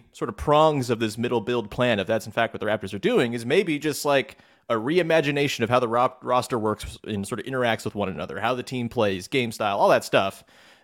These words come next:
Maybe that's what you do before you make grand sweeping decisions about a Pascal or a Fred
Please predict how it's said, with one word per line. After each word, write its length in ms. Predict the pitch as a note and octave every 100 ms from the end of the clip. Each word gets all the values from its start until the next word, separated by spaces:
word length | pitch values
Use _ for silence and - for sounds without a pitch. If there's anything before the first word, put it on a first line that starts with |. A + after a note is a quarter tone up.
| _
Maybe 420 | C#3 C#3+ E3 E3
that's 340 | C#3+ D3 -
what 120 | D3
you 120 | B2+ A#2+
do 160 | B2
before 240 | A#2 - A2+
you 100 | A2
make 200 | G#2+ G2+
grand 340 | G#2 A2 A2
sweeping 320 | - A2+ G#2+
decisions 420 | G2+ G2 A2 G2+
about 160 | F#2 G2
a 40 |
Pascal 760 | - G#2+ G2+ - G2+ F#2 F#2 -
or 300 | F#2 F2+ E2+
a 40 |
Fred 440 | F#2+ A2+ G2+ F#2